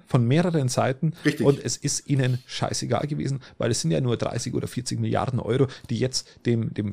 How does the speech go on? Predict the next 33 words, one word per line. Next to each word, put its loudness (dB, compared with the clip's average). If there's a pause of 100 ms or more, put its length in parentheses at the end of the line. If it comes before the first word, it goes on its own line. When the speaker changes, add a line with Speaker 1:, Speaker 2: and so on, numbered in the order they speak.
Speaker 1:
dem 0
Steuerzahler 2
mehr -2
oder 0
weniger 0
oder 0
dem -2
Staat -2
fehlen. 0 (120)
Es -2
ist, -6 (220)
äh, -6
eine 4
Riesenunverschämtheit, 0
es -6
ist -4
eine -4
Riesensauerei, 0
sie -4
ist -6 (200)
mit 2
im 0
Finanzministerium 0
angesiedelt. -2 (280)
Es, -2 (680)
mir 0
fehlen 4
da 4
die 4
Worte, 4
Patrick, -6
mir -2
fehlen -2